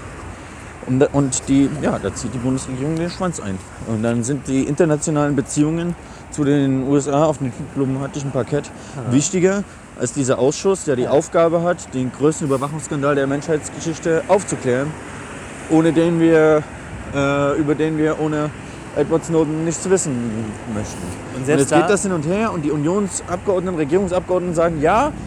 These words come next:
Speaker 1: natürlich wollen wir den weiterhin anhören, aber nicht in Deutschland, deswegen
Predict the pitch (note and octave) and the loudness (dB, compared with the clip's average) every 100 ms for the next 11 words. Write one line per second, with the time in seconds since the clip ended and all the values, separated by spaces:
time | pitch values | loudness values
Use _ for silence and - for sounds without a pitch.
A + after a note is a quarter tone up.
0 | - D#3 F#3 A#3+ B3+ F3+ G#3+ A3 G3 E3+ | -4 -2 2 2 0 2 2 4 4 4
1 | A3 F#3+ E3 C3 G3 G#3 G#3+ - - D3+ | 2 2 -2 -2 2 4 4 0 2 4
2 | G#3+ A#3+ C4 D4 - - - - - D3+ | 6 4 2 -2 -8 -14 -14 -14 -8 -4
3 | E3+ F3 F#3 G#3+ A3 G#3 F#3+ F#3+ F3+ F3 | -2 0 2 0 -2 -4 -2 -4 -2 0
4 | F3 F3 F3 | 0 0 -6